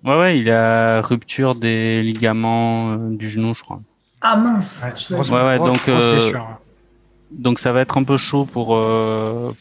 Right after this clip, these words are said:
Speaker 1: pour lui. Il va lui falloir, euh, plein de bonnes ondes, euh, qu'on lui envoie, euh,
Speaker 3: Ouais.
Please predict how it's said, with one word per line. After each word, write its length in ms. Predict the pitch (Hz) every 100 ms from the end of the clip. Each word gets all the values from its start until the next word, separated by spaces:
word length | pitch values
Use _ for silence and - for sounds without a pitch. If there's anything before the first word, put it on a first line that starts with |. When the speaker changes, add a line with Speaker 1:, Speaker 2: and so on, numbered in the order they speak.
| -
Speaker 1:
pour 260 | - 110 113
lui. 600 | 117 127 139 151 151 139
Il 60 | 110
va 80 | 110
lui 80 |
falloir, 380 | 104 107 113 117
euh, 180 | 107 104 - - - - - -
plein 200 | 139 143
de 220 | 131 123
bonnes 360 | 120 127 123 123
ondes, 260 | 127 143
euh, 160 | 120 110
qu'on 160 | - 113
lui 80 | 110
envoie, 500 | 110 113 113 120 107
euh, 60 |
Speaker 3:
Ouais. 100 | 107